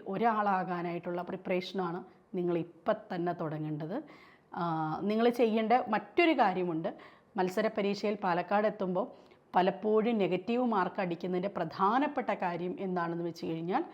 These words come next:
നമ്മൾ എന്ത് ചെയ്യുന്നില്ല? മത്സര പരീക്ഷ എഴുതി നോക്കില്ല. ആ, പണി കിട്ടുന്നത് മ-, എപ്പോഴും എന്തായിരിക്കും? മത്സര പരീക്ഷകളോ അല്ലെങ്കിൽ ഒ എം ആർ രീതിയിലുള്ള പരീക്ഷകളോ ഒക്കെ എഴുതി നോക്കാത്തത് കൊണ്ടായിരിക്കും.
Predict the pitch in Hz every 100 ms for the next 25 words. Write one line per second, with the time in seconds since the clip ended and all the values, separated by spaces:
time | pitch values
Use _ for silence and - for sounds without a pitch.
0 | - - - 185 175 175 185 175 170 170
1 | 165 180 - - _ 180 170 170 220 220
2 | 214 170 175 220 202 220 285 233 180 160
3 | 151 160 - _ - _ - - 175 170
4 | 175 175 226 226 240 220 226 233 247 220
5 | 214 208 226 - - - 247 233 208 202
6 | 190 185 185 190 - - - 202 196 220
7 | 220 202 196 202 208 202 196 196 196 185
8 | 190 196 196 190 196 190 185 180 185 180
9 | 185 175 175 175 190 185 - 226 190 208
10 | 202 175 - 170 165 151 151 160 156 175